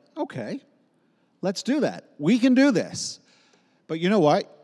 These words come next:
You're gonna need to tell me a few things about your life. I can't just do a physical right now and do a few blood tests and call it good. We're gonna have, you're gonna have to tell me a whole lot more.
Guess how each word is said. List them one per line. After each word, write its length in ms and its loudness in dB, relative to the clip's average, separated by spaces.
You're 240 -4
gonna 200 -2
need 220 -4
to 100 -4
tell 320 -2
me 240 -4
a 80 -12
few 200 -4
things 380 -4
about 240 -4
your 160 -10
life. 340 -8
I 140 -4
can't 340 2
just 200 -4
do 160 0
a 40 -4
physical 480 -4
right 220 -4
now 300 0
and 100 -2
do 80 0
a 60 0
few 180 -4
blood 300 -2
tests 320 -4
and 80 -2
call 240 -4
it 120 -10
good. 380 0
We're 160 -4
gonna 220 -2
have, 320 -4
you're 120 -8
gonna 120 -2
have 80 -6
to 80 -6
tell 180 -2
me 80 -2
a 60 2
whole 120 2
lot 220 0
more. 320 -4